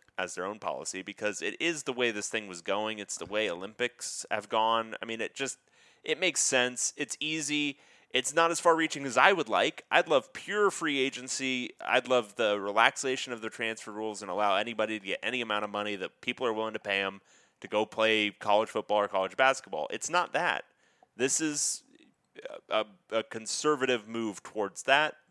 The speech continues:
but, um, I think it's something that the N C double A can willingly adopt, and if they wanna survive as an institution,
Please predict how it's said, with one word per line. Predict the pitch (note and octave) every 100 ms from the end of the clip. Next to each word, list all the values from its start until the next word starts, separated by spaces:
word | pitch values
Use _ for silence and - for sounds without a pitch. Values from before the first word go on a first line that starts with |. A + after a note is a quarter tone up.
| -
but, | G2+ F#2+ - - - - -
um, | F#2 F2+ F2 -
I |
think | G2+ A2+
it's | G#2+
something | A#2+ G#2 G#2+ G2+
that | F#2 -
the |
N | G2
C | -
double | G2 F2+ F#2
A |
can | F#2 F#2
willingly | F#2 G2+ G#2 G2 F#2+
adopt, | F2+ F2+ G#2 -
and | F#2
if | E2+ F2 -
they | G#2
wanna | A2 G#2+ G2+
survive | - F2+ F#2 G#2 G#2+ G2+
as | F#2
an | F#2
institution, | G2+ - - - D#3 E3+ E2+ F2